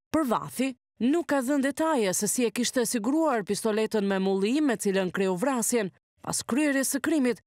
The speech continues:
shtatëmbëdhjetë vjeçarit ju vun prangat. Para oficerëve të policisë gjyqësore, nuk ka ndryshuar asgjë nga ato që ka deklaruar edhe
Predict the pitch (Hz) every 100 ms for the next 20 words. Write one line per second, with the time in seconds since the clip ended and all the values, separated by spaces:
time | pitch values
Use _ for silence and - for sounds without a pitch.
0 | _ - - 302 254 240 220 196 262 226
1 | 175 180 220 233 - _ _ _ - 262
2 | 214 262 262 202 160 175 214 214 - _
3 | - 190 196 214 262 - 349 311 285 285
4 | 233 269 247 285 277 214 277 - 180 196
5 | 220 208 _ _ - 330 311 269 226 240
6 | 247 233 208 196 160 190 285 320 302 294
7 | 269 277 269 214 233 226 262 320 302 233
8 | 180 _ _ - 214 233